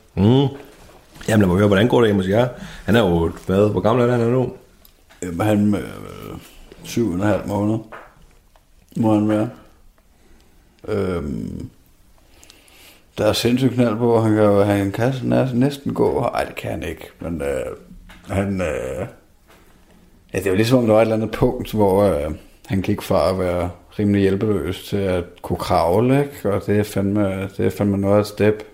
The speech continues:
Speaker 2: altså med, at, ja, man lige pludselig skal være mere vågen, ikke? Altså, hvor før det var meget nemmere i starten. Meget nemmere. Nu, øh, skal
Speaker 1: Nu,
Speaker 2: man jo
Speaker 1: nu,
Speaker 2: være
Speaker 1: nu
Speaker 2: efter
Speaker 1: skal
Speaker 2: ham.
Speaker 1: du faktisk være på.
Speaker 2: Jamen, ja, ja, altså, fordi at, hvis man går på potten, så, så går han med, ikke?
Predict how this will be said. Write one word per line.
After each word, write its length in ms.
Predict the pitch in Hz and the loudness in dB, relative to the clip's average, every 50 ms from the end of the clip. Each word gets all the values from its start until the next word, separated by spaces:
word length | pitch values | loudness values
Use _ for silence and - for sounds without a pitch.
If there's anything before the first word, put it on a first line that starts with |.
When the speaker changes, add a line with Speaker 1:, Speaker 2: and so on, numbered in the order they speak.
| - - | -12 -8
Speaker 2:
altså 240 | - 98 98 101 95 | -6 -6 -4 -4 -4
med, 300 | 95 98 95 98 92 95 | -4 -4 -4 -4 -4 -2
at, 300 | 92 92 92 92 95 104 101 - - - _ - - - - - - - - | -2 0 0 0 -2 -4 -6 -10 -14 -20 _ -20 -20 -20 -20 -20 -12 -6 -2
ja, 120 | 95 95 | -2 0
man 260 | 92 85 87 90 90 - - - | 0 0 -2 -2 -4 -6 -6 -4
lige 140 | 104 101 | -2 0
pludselig 280 | 92 95 92 90 98 95 | 0 0 -2 -2 -2 -4
skal 140 | 95 - 98 | -4 -2 -2
være 100 | 92 90 | 0 0
mere 240 | 90 92 98 101 98 | 0 0 0 0 2
vågen, 440 | 95 95 92 95 107 117 123 127 131 | 2 2 2 2 4 4 4 6 4
ikke? 200 | 135 131 - 87 | 2 0 -2 -6
Altså, 180 | - - - | -6 -6 -6
hvor 160 | 95 98 92 92 | -6 -4 -4 -4
før 280 | - - 101 80 85 | -2 -2 0 0 0
det 160 | 92 - 92 | -2 -4 -6
var 80 | 76 65 | -6 -6
meget 240 | - - - 101 98 | -4 -2 -2 -2 -2
nemmere 320 | 85 - 82 90 95 90 - | -2 -6 -6 -4 -4 -4 -6
i 40 | - | -6
starten. 480 | - - 85 - - - - 104 104 - - _ _ _ _ _ _ _ _ _ _ _ - | -8 -8 -8 -6 -8 -8 -10 -12 -14 -14 -18 _ _ _ _ _ _ _ _ _ _ _ -6
Meget 420 | 90 92 95 104 110 113 107 92 | -2 0 2 4 4 4 4 2
nemmere. 420 | 92 92 87 87 87 90 113 113 101 - - _ | 0 -4 -4 -4 -4 -6 -6 -6 -8 -14 -12 _
Nu, 320 | - 110 107 107 104 101 98 | -4 0 2 2 2 2 2
øh, 180 | 92 98 101 104 - - _ - _ | 0 -2 -4 -6 -8 -16 _ -20 _
skal 120 | - - 113 | -4 0 2
Speaker 1:
Nu, 40 | 107 | 2
Speaker 2:
man 80 | 98 95 | 2 4
jo 40 | 107 | 2
Speaker 1:
nu, 40 | 107 | 2
Speaker 2:
være 100 | 92 95 196 | 4 4 4
Speaker 1:
nu 40 | 214 | 2
Speaker 2:
efter 180 | 247 - - 139 | 2 4 4 6
Speaker 1:
skal 0 | 120 117 107 | 6 6 6
Speaker 2:
ham. 60 | 101 | 4
Speaker 1:
du 60 | 98 95 | 4 2
faktisk 360 | 104 104 104 - - 95 95 | 2 2 2 0 -4 -2 0
være 120 | 85 80 | -2 0
på. 280 | 80 - 87 85 87 82 - - - - | 0 -2 -2 -2 -4 -6 -12 -16 -6 0
Speaker 2:
Jamen, 280 | 98 110 120 123 110 98 90 - 101 | 2 4 4 4 4 2 0 0 2
ja, 120 | 101 113 123 120 110 107 107 104 | 6 8 8 8 8 6 4 4
ja, 60 | 98 | 2
altså, 220 | 92 - 92 92 | 0 -2 -4 -4
fordi 240 | 92 95 92 90 90 | -4 -4 -4 -4 -4
at, 360 | 85 90 98 98 - - - - | -6 -6 -8 -10 -12 -16 -16 -12
hvis 160 | - 101 90 | -10 -8 -6
man 140 | 95 98 95 | -4 -4 -2
går 100 | 90 92 | -2 -2
på 100 | 92 95 | -4 -4
potten, 460 | - - - 135 202 190 123 120 117 | -2 0 2 2 2 2 2 0 0
så, 420 | 120 117 104 104 104 104 101 98 110 113 - - - - - | 2 2 2 4 4 2 0 0 -2 -6 -10 -14 -20 -10 -4
så 100 | - 104 | -2 -2
går 160 | - - 107 | 0 2 2
han 200 | 85 85 104 104 | 2 2 2 0
med, 400 | 101 101 107 117 123 127 135 151 | 2 2 2 2 2 2 2 2
ikke? 120 | 240 240 | 2 2